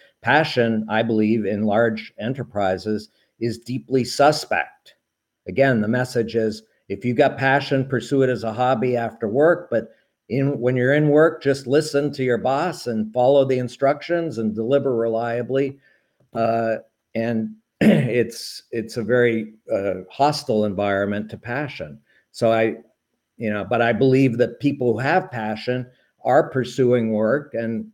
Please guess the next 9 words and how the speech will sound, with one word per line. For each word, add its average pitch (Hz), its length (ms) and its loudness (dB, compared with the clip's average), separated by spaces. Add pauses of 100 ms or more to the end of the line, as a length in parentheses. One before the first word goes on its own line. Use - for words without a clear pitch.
and, 110 380 -4 (280)
you 123 120 -6
know, 110 320 -4 (640)
achieving 120 500 0
impact 117 500 -2
as 107 180 -2
a 120 40 -4
result. 117 520 -2
My, 110 240 -2